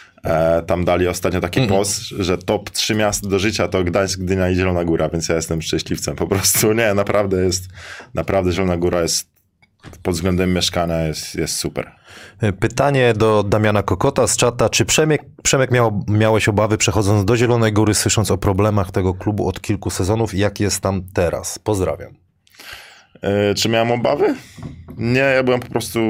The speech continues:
Speaker 1: świadomy tego, jak wygląda sytuacja i co, co mnie czeka, bo to jest stały kontakt jakby zawodników grających tam wcześniej, też ich pytałem, co i tak, i tak dalej, ale ja to po prostu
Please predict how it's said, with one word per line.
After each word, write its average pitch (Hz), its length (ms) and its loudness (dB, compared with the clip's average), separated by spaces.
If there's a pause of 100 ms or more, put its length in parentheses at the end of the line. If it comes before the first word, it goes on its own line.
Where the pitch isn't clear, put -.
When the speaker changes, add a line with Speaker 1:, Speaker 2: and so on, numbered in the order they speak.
(320)
Speaker 1:
świadomy 92 460 0
tego, 85 220 0
jak 82 180 0
wygląda 85 280 0
sytuacja 85 640 -2
i 82 500 -2
co, 80 320 -2
co 82 200 -4
mnie 82 160 -2
czeka, 87 320 -2
bo 85 120 -4
to 87 120 -2
jest 87 160 -2
stały 82 360 -2
kontakt 80 420 -4
jakby 80 260 -4
zawodników 80 800 -4 (360)
grających 87 380 -2
tam 87 140 -2
wcześniej, 90 420 -2
też 85 200 -4
ich 85 120 -8
pytałem, 82 380 -2
co 85 140 -2
i 82 100 -2
tak, 87 220 0 (260)
i - 140 -6
tak 85 160 -4
dalej, 98 340 0 (360)
ale 98 220 0
ja 101 100 2
to 104 120 0
po 95 140 -2
prostu 92 400 -2